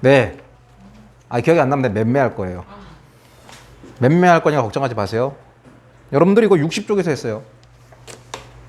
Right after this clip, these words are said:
Speaker 1: 육십 쪽. 왜 I였어요? 실수는 뭐예요? 실세계에 있는 거.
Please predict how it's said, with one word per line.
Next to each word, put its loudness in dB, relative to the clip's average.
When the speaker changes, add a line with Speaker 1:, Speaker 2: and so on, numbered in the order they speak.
Speaker 1:
육십 -4
쪽. 0
왜 4
I였어요? 0
실수는 2
뭐예요? 2
실세계에 -2
있는 -4
거. -12